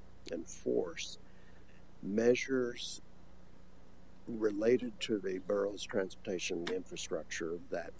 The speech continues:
would make the, um, the infrastructure safer for both, uh, bicyclists and pedestrians. And, um, the, I, I've had a, a, a little bit of conversation, um,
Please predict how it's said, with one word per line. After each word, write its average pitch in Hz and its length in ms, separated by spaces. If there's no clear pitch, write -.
would 101 400
make 87 380
the, 85 320
um, 85 300
the 92 200
infrastructure - 680
safer - 600
for 87 220
both, 80 340
uh, - 100
bicyclists - 600
and 78 200
pedestrians. - 720
And, 110 400
um, 113 340
the, 110 560
I, 120 200
I've 123 160
had 135 160
a, 104 100
a, 107 380
a - 20
little 135 380
bit 131 160
of 113 160
conversation, 104 1000
um, 90 460